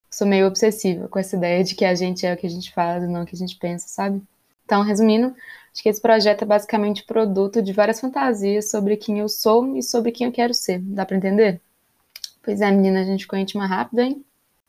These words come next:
Mas, ok, começando do começo. Março de dois mil e vinte, lá estava eu, uma jovem, que na época não tava trabalhando,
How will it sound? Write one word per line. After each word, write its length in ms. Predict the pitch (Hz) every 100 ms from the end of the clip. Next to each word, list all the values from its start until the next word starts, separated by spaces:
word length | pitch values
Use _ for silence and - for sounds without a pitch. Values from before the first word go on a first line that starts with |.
| _
Mas, 380 | 214 220 220 226
ok, 340 | 277 285 185 - _
começando 460 | 202 202 202 202
do 60 | 196
começo. 480 | 220 220 226 - - _ -
Março 240 | 202 208
de 120 | 208
dois 40 | 196
mil 80 | 208
e 40 | 240
vinte, 160 | 302 -
lá 120 | 247
estava 320 | 247 247 247
eu, 220 | 196 196
uma 120 | 214
jovem, 600 | 240 - 185 185 220 247 262
que 60 | 214
na 160 | 190
época 260 | 185 190 196
não 120 | 202
tava 140 | 226 240
trabalhando, 560 | 226 190 185 180 214